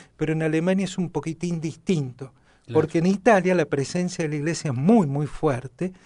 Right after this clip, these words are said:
Speaker 1: mientras que en Alemania, como hay católicos y protestantes, ya hay una división,
Speaker 2: Claro.
Speaker 1: y por otro lado hubo una gran pregunta si los sindicatos o las cosas que iban a surgir tenían que ser confesionales o no.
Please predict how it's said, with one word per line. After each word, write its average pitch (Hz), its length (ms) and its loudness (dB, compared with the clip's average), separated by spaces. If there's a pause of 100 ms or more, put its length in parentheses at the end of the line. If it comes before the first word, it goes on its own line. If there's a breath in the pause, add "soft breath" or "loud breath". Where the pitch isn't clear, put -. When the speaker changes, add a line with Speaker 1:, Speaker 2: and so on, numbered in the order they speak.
(200 soft breath)
Speaker 1:
mientras 165 340 -2
que 170 120 -2
en 185 100 2
Alemania, 170 560 0
como 143 220 -6
hay 147 100 -2
católicos 143 640 0
y 143 40 -6
protestantes, 185 800 -2
ya 151 300 2
hay 156 220 0
una 165 180 -2
división, 185 600 0 (180 loud breath)
Speaker 2:
Claro. 107 160 -12
Speaker 1:
y 160 80 2
por 170 220 2
otro 202 260 2
lado 202 420 4
hubo 175 520 4
una 165 300 -2
gran 180 320 0
pregunta 196 760 0 (320 loud breath)
si 151 200 -4
los 139 180 0
sindicatos 160 1080 -4
o 147 40 -6
las 120 120 -6
cosas - 380 -6
que 180 100 -6
iban 170 160 -2
a 160 60 -4
surgir 165 400 -6
tenían 160 300 -4
que 135 100 -8
ser 156 180 -8
confesionales 139 800 -4
o 131 120 -6
no. 117 200 -8